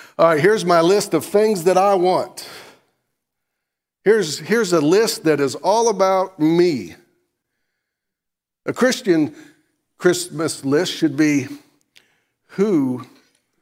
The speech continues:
do I know that's gonna struggle this holiday? Who's having financial problems that I might be able to help?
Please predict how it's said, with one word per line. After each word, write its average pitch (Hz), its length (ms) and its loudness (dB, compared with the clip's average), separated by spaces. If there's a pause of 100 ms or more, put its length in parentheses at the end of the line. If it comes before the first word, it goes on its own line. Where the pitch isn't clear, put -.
(520)
do 123 120 -4
I 127 120 -4
know 127 220 -2
that's 113 200 -10
gonna 107 180 -12
struggle 95 380 -12
this 85 200 -20
holiday? - 260 -20 (1300)
Who's 151 140 -6
having 143 260 -4
financial 123 720 -6 (640)
problems 101 320 -8
that 101 100 -8
I 110 60 -6
might 123 260 -10
be 110 120 -10
able 107 160 -8
to 113 80 -16
help? 98 260 -20